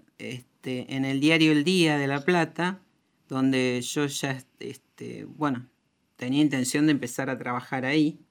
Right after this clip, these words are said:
Y bueno, la propuesta fue trabajar en, en la temporada de verano en Mar del Plata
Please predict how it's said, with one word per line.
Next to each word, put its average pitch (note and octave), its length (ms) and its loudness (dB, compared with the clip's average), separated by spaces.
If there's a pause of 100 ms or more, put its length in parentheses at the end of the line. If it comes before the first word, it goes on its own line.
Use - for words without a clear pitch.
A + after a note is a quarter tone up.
(680)
Y D3 640 4
bueno, D#3+ 300 2
la C#3+ 140 0
propuesta G3 460 -2
fue G3 320 2
trabajar E3 580 2
en, D3 560 2
en C3 180 0
la B2+ 140 -2
temporada C#3 560 4
de D3+ 100 4
verano F3 680 4 (400)
en B2+ 240 -4
Mar B2 180 -4
del B2 160 -4
Plata E3 720 0